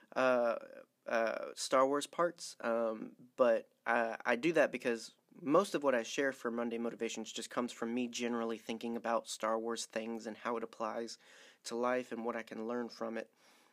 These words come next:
And so, uh, this, a lot of the times, is my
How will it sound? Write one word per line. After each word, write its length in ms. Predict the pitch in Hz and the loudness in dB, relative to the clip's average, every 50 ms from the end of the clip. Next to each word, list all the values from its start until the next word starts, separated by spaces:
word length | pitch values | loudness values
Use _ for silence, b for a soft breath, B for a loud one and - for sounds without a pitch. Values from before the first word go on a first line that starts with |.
| b b _ | b b _
And 220 | - 123 123 120 113 | 0 0 0 0 0
so, 800 | - - - - 135 127 123 123 120 120 117 113 110 - - - - | -2 -2 0 2 2 2 2 2 0 -2 -4 -6 -8 -10 -12 -10 -10
uh, 240 | - - - 67 58 - | -8 -8 -8 -8 -10 -10
this, 260 | - 120 139 139 - - _ _ _ - - | -4 -2 -2 -2 -2 -6 _ _ _ 0 4
a 80 | - 127 | 6 8
lot 280 | 131 131 131 135 135 | 10 10 10 10 8
of 80 | 127 120 | 6 2
the 80 | 123 117 | -2 -6
times, 320 | - 127 120 120 117 113 | -4 -2 -2 -2 -2 -4
is 120 | 120 110 | -6 -4
my 280 | 113 120 117 113 110 110 | -2 -2 -2 -2 -4 -8